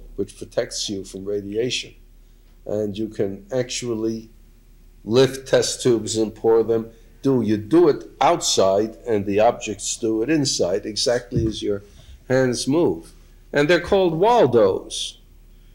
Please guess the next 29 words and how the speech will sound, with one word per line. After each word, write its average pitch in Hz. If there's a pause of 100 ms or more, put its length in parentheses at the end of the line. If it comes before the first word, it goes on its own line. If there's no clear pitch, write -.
(200)
because 127
Robert 139
Heinlein 143
wrote 139
a 127 (180)
story 120 (140)
called 117
Waldo 110 (440)
in 107
which 123
he 127
described 123
the 113
hero 131
doing 113
exactly 120
that. 147 (2000)
And 117 (400)
Heinlein 127
also 143
wrote 135
a 127
story 135
called 131
Solution 143
Unsatisfactory, 131
which 98
was 104
published 131